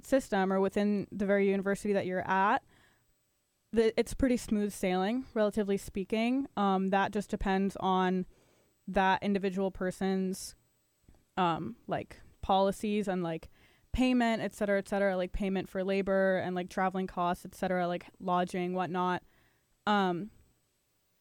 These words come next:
but when it comes to inviting kind of more household or, like, more popular names out there, such as Kirk, um,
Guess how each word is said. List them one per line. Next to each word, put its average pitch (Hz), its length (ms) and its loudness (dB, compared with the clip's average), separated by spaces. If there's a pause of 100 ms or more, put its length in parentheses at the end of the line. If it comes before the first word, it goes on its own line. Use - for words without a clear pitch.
(260)
but 214 320 4
when 214 220 0
it - 140 -4
comes 254 500 0
to 220 640 0 (180)
inviting 202 680 0
kind 190 300 -2
of 190 280 -2 (680)
more 196 1040 2 (1300)
household 208 960 -2
or, 196 100 2
like, 190 200 0
more 208 220 0
popular 202 840 2 (500)
names 247 460 2
out 214 240 2
there, 214 300 2
such - 420 -4
as 180 500 0 (160)
Kirk, 262 460 2 (520)
um, 214 480 2